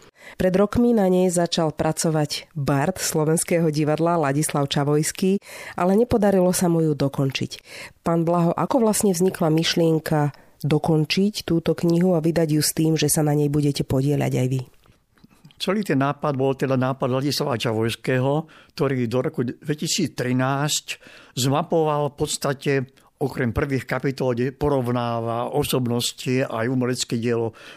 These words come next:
Speaker 2: Wagnera a Verdiho a potom postupne ako prenikali na Slovensko, v podstate zmapoval všetky operné inscenácie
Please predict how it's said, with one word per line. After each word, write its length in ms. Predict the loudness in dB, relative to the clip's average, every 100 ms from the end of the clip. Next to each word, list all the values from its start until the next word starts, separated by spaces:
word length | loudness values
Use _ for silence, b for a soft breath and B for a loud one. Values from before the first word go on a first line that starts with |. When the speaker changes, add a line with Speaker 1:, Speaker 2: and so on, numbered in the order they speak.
| -8
Speaker 2:
Wagnera 480 | -4 -2 -2 -2 -2
a 80 | -2
Verdiho 640 | -2 -2 -2 0 0 0
a 80 | -4
potom 320 | -6 -4 -2
postupne 560 | -2 -4 -4 -6 -2 -2
ako 240 | 0 -4
prenikali 480 | -4 -2 -2 -2 -4
na 160 | -4 -4
Slovensko, 640 | -4 -2 -2 -2 -4 -4
v 240 | -6 -20 -6
podstate 320 | -4 -2 -2
zmapoval 480 | -2 -2 -4 -4 -2
všetky 560 | -2 -4 -6 -6 -6 -6 _ _
operné 480 | -4 -2 -2 -2 -2
inscenácie 960 | -2 -2 -2 0 0 -2 -2 0 0